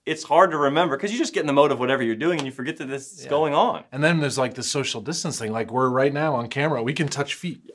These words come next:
Speaker 1: Yeah.
Speaker 2: Like, look at how far away we are.
Speaker 1: Yeah.
Speaker 2: This is social. We're trying to model to you good social distance.
Speaker 1: Yeah.
Speaker 2: Right? I don't want you any closer.
Speaker 1: <laughs>
Speaker 2: Don't come
Speaker 1: This
Speaker 2: any
Speaker 1: is actually
Speaker 2: closer.
Speaker 1: how we're setting up
Speaker 2: I,
Speaker 1: every
Speaker 2: actually,
Speaker 1: week from now on.
Speaker 2: For sure. Yeah, for sure.
Speaker 1: Yeah, it's bizarre.
Speaker 2: Really weird.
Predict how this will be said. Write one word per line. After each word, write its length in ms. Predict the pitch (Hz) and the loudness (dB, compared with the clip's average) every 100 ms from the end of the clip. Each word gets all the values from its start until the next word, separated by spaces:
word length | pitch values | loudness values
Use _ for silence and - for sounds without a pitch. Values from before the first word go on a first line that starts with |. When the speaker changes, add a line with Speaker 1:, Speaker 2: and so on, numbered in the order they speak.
| _ 160 | _ -4
Speaker 1:
Yeah. 120 | 147 | -4
Speaker 2:
Like, 160 | 139 131 | -2 -2
look 140 | 175 | -2
at 140 | 139 117 | -2 0
how 100 | 139 | -2
far 300 | 139 151 131 | 0 2 2
away 160 | 135 160 | 4 2
we 160 | 123 | 2
are. 140 | 101 - | -8 -10
Speaker 1:
Yeah. 60 | - | -8
Speaker 2:
This 200 | 143 247 | -6 -2
is 120 | 185 | 2
social. 300 | 196 196 175 | 4 4 0
We're 60 | 170 | -6
trying 220 | - 247 | -4 -2
to 40 | |
model 320 | 208 170 180 147 | -2 -2 -4 -8
to 140 | - | -10
you 280 | 110 120 139 - - - | -8 -6 -8 -12 -6 4
good 200 | 160 151 | 4 6
social 360 | 160 151 147 135 | 0 0 -2 -4
distance. 640 | 117 - 104 76 - - _ | -4 -4 -8 -10 -10 -10 _
Speaker 1:
Yeah. 180 | 175 185 | -4 -2
Speaker 2:
Right? 320 | 117 117 208 - _ - | 0 0 -2 -4 _ -10
I 40 | |
don't 140 | 190 196 | -8 -6
want 200 | 190 190 | -8 -6
you 140 | 127 | -8
any 160 | 98 - | -10 -12
closer. 380 | - 156 - | -6 -6 -2
Speaker 1:
<laughs> 100 | 180 | 0
Speaker 2:
Don't 680 | 226 247 277 294 285 202 185 | 2 4 4 4 4 2 -2
come 260 | - 220 190 175 | -2 -2 -2 0
Speaker 1:
This 140 | 175 | -2
Speaker 2:
any 60 | 131 | 0
Speaker 1:
is 60 | |
actually 400 | 147 143 143 131 | 0 0 0 -2
Speaker 2:
closer. 40 | 131 | 2
Speaker 1:
how 120 | 127 | 2
we're 80 | 123 | 0
setting 320 | - 123 123 | -6 -6 -2
up 180 | 120 113 113 | -4 -4 -2
Speaker 2:
I, 160 | 107 147 | -2 2
Speaker 1:
every 220 | 175 170 | 4 4
Speaker 2:
actually, 140 | 151 143 | 2 0
Speaker 1:
week 100 | 139 | -4
from 180 | 127 139 | -2 4
now 180 | 147 | 6
on. 240 | 131 104 - | 6 2 -4
Speaker 2:
For 100 | 135 | -8
sure. 320 | - 107 85 - - 104 | -8 -10 -12 -20 -20 -16
Yeah, 180 | - 98 _ | -14 -16 _
for 120 | - 104 | -14 -10
sure. 340 | 107 87 90 - | -10 -12 -16 0
Speaker 1:
Yeah, 160 | 120 | 4
it's 180 | 113 110 | 6 4
bizarre. 600 | - 117 113 98 85 80 _ | 0 0 2 2 0 -10 _
Speaker 2:
Really 260 | 87 104 95 | -16 -14 -14
weird. 320 | - - - | -18 -20 -20